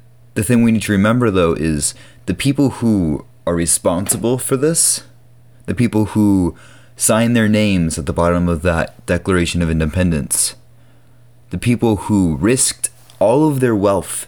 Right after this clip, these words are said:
and their fame, their lives, their families, just so that we can have a free nation, we need to remember them. They are the real, real heroes.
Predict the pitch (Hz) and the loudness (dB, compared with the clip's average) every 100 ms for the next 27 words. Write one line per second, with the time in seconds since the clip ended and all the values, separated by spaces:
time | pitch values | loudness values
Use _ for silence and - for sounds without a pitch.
0 | - 92 87 80 - 104 101 104 104 107 | -6 -2 0 -2 -2 0 2 2 0 -4
1 | - - - - - - - 90 82 85 | -8 -20 -20 -20 -20 -14 -4 -2 0 0
2 | 92 101 92 - - - - 82 85 95 | 0 -2 -2 -6 -8 -10 -14 -10 -4 0
3 | 87 95 92 - - - - - - - | 0 2 0 -2 -8 -16 -20 -20 -20 -20
4 | - - 214 160 - - - - - - | -20 -4 0 2 2 -2 -6 -16 -20 -20
5 | - - 101 85 73 92 85 82 85 76 | -6 0 2 2 0 -2 0 0 -2 -2
6 | - 95 85 76 82 - 110 - - - | -2 0 0 0 0 0 -2 -4 -14 -20
7 | - - - - - 104 120 110 104 87 | -20 -20 -20 -16 -2 2 2 0 0 2
8 | 82 76 62 62 - - - - - - | 0 -2 -4 -6 -10 -20 -20 -20 -20 -20
9 | - - - 95 104 98 87 85 78 87 | -20 -10 0 2 2 0 0 -2 -2 -8
10 | 82 87 80 73 71 - 80 65 - - | -2 0 0 -2 -8 -8 -6 -6 -8 -12